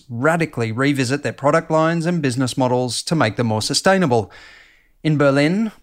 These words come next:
politicians are turning their backs on handouts to help consumers buy cars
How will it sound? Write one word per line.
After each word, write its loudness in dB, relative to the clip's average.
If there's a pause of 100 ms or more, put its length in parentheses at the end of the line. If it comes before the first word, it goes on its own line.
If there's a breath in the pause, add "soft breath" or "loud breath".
politicians 0
are 0
turning -2
their -2
backs -2
on -2
handouts -2
to -2
help -2
consumers -2
buy 0
cars 0